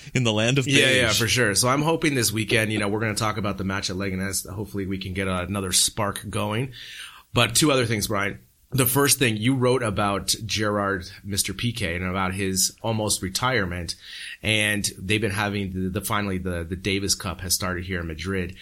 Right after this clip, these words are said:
Speaker 2: And the f-
Speaker 1: And that's his big
Speaker 2: that is his
Speaker 1: project.
Speaker 2: big project. And he's been here the whole time here in Madrid. And the, and the crazy thing, Brian, is it's been really cold here, and they haven't opened enough tennis courts to play all the matches.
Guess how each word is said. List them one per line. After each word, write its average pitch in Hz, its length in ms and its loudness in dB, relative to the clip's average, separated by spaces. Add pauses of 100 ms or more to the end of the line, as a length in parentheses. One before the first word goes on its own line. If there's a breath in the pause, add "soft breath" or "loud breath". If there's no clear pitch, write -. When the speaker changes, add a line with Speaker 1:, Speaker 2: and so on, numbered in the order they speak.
(320 loud breath)
Speaker 2:
And 98 260 0
the 95 60 -2
f- - 260 -4
Speaker 1:
And 92 140 2
that's 92 160 2
his 101 160 2
big 98 140 4
Speaker 2:
that 104 100 2
is 101 200 4
his 98 100 0
Speaker 1:
project. 87 40 -6
Speaker 2:
big 101 200 0
project. 95 320 -2
And 95 80 -8
he's 101 160 -4
been 98 160 -2
here 101 160 -2
the 90 80 -2
whole 101 280 -2
time 95 320 -2
here 92 220 -2
in 85 60 -4
Madrid. 92 480 -4 (340 loud breath)
And 101 180 -2
the, 101 120 -6 (100)
and 101 120 -4
the 98 60 -2
crazy 117 360 2
thing, 98 200 -2
Brian, 95 220 0
is 92 260 -2 (400)
it's 110 180 -2
been 95 260 -2
really 101 240 -2
cold 101 340 -6
here, 117 340 -2 (300 loud breath)
and 101 160 -2
they 101 100 2
haven't 104 420 -2
opened 101 340 -2
enough 95 300 0
tennis 107 320 0
courts - 500 -4
to - 180 -4
play 101 360 -2
all 98 220 -6
the 90 100 -6
matches. 98 600 -4